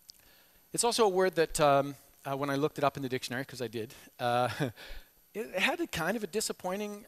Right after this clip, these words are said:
uh, definition. It, it, it's new. It's something that's new, you know, a new product or a new way of, of, of doing things. And, and I, that's obviously true, um, and yet I think it's a bit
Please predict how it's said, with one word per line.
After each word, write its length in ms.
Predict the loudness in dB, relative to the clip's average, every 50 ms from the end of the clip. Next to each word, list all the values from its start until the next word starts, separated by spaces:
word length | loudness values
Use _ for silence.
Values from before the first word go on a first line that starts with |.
| -16 -10
uh, 500 | -6 -6 -4 -2 -2 -4 -4 -6 -8 -12 -16 -20 _ _ -20 -20 -16 _
definition. 580 | -6 -6 -6 -6 -8 -8 -8 -8 -8 -10 -12 -14
It, 280 | -16 -18 -18 -16 -18 -18
it, 60 | -18 _ _ -20
it's 280 | -20 -20 -20 -18 -14 -10
new. 320 | -8 -6 -6 -6 -8 -10 -14 _ _ _
It's 160 | -16 -12 -8
something 280 | -8 -8 -6 -6 -6 -6
that's 200 | -6 -8 -8 -8
new, 260 | -6 -6 -6 -6 -8 -14 -20 -16
you 120 | -14 -12
know, 140 | -10 -10 -10
a 40 | -10
new 160 | -8 -8 -10
product 540 | -10 -6 -4 -2 -2 -2 -4 -6 -10 -12 -14
or 80 | -14
a 40 | -14
new 160 | -14 -12 -12
way 200 | -8 -8 -6 -8
of, 120 | -8 -10 -14 _ _ _ -20 _ _ _ _
of, 280 | -16 -16 -16 -14 -12
of 180 | -12 -12 -12 -10
doing 220 | -8 -8 -8 -8
things. 260 | -8 -10 -12 -10 -8 -8
And, 160 | -8 -8 -10 -14 -20 -20 -20 -20 -14 _
and 160 | -2 -2 -2 0
I, 180 | -2 -4 -6 -4
that's 200 | -4 -4 -4 -4
obviously 480 | 0 2 2 2 2 -2 -4 -4 -6 -6
true, 600 | -6 -8 -2 0 0 0 0 -2 -4 -8 -12 -16 _ _
um, 220 | -4 -4 -4 -4 -6
and 120 | -8 -4 -2
yet 100 | -2 0
I 80 | -2
think 240 | -2 -4 -6 -6 -6
it's 160 | -6 -6 -6
a 40 | -4
bit 180 | -4 -4 -6